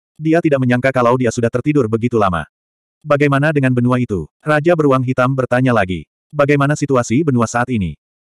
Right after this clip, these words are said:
"Selama sepuluh ribu tahun, benua ini dikuasai oleh klan Hachiko," kata Luan singkat. "Mereka adalah klan manusia yang mengusirmu keluar benua.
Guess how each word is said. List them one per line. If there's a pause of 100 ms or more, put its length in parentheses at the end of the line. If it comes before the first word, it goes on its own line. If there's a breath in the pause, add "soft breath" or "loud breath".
(560)
"Selama
sepuluh
ribu
tahun,
benua
ini
dikuasai
oleh
klan
Hachiko," (160)
kata
Luan
singkat. (520)
"Mereka
adalah
klan
manusia
yang
mengusirmu
keluar
benua.